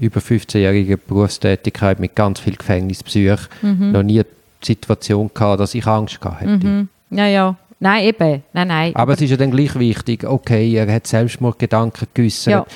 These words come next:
Speaker 1: dass der Anwalt das weiss, weil
Speaker 2: Ja.
Speaker 1: dann komme ich vielleicht gerade auch nicht mit gewissen Argumenten, oder sage
Speaker 2: Ja,
Speaker 1: ich
Speaker 2: okay.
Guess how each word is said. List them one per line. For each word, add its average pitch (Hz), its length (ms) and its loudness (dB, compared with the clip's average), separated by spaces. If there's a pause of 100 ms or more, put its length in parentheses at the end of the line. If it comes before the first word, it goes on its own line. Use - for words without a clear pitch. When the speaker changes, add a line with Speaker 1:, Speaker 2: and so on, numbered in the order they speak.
(160)
Speaker 1:
dass 107 160 -2
der 113 120 0
Anwalt 107 300 2
das 107 220 -4
weiss, 113 520 -2
weil 117 120 0
Speaker 2:
Ja. 175 120 2
Speaker 1:
dann - 20 -4
komme 123 300 -2
ich 120 40 0
vielleicht 113 280 -2
gerade 101 340 -4
auch 113 120 -2
nicht 127 300 -2
mit 120 160 -4
gewissen 117 320 -2
Argumenten, 117 840 0
oder 117 100 -4
sage 104 200 0
Speaker 2:
Ja, 104 200 4
Speaker 1:
ich 190 80 -2
Speaker 2:
okay. 180 260 0